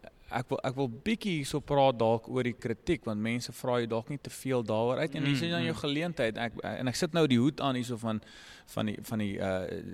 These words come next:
Speaker 1: devil's advocate, soos die duiwels
Speaker 2: Ja, ja, ja.
Speaker 1: advokaat hier. So, maar hulle sê dan Mario, Marie-Louise Oberholzer, iemand wat ons albei persoonlik ken, en die uitspraak oor verwoed en hoe dit mense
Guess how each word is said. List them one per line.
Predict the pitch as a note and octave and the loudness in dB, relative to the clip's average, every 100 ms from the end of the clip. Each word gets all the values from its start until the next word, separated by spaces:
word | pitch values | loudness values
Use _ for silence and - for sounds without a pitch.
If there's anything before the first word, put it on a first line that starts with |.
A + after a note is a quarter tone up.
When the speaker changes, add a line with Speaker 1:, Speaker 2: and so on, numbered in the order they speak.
| E2+ | -10
Speaker 1:
devil's | G#2+ A#2 G#2+ | -2 0 2
advocate, | - A#2+ A2 G2 - F#2+ | 2 0 0 -6 -10 -10
soos | G2+ F#2+ | -10 -6
die | F#2+ | -6
duiwels | F2+ G2+ A#2 | 0 0 2
Speaker 2:
Ja, | - | 2
ja, | B2 | 0
ja. | A#2+ | -2
Speaker 1:
advokaat | A2+ A#2+ A#2 - | -4 0 0 -2
hier. | |
So, | A#2 C3+ | -6 -4
maar | E3 | -2
hulle | E3+ | -2
sê | F3+ | 0
dan | D#3+ D3 | 0 2
Mario, | C#3 C#3+ C#3 C#3 | 2 4 2 0
Marie-Louise | - C3 C3 B2 B2 - | 0 0 0 0 -2 -2
Oberholzer, | B2+ A#2 A#2+ B2 | -2 -2 -2 -2
iemand | C#3 D#3+ D#3 | -2 0 0
wat | B2+ | -2
ons | B2 | -2
albei | A#2 B2 - | 0 0 -2
persoonlik | A2 A#2+ - A#2+ A2+ | -6 -8 -4 -4 -4
ken, | - A#2+ A#2 | -4 -2 -2
en | A2 | -2
die | A2 | -2
uitspraak | C3 - - B2 A2+ - | -4 -4 -2 -2 -2 -2
oor | A#2 A2 - - - - - _ | -2 -2 -6 -20 -20 -20 -20 _
verwoed | - B2 A2+ F#2+ B2+ G#2+ - - | -4 0 0 2 2 2 -2 -8
en | A2 G2+ | -6 -4
hoe | F#2 B2 | -2 0
dit | C3 - | 0 0
mense | G#2 G#2+ A2+ | -2 -2 -4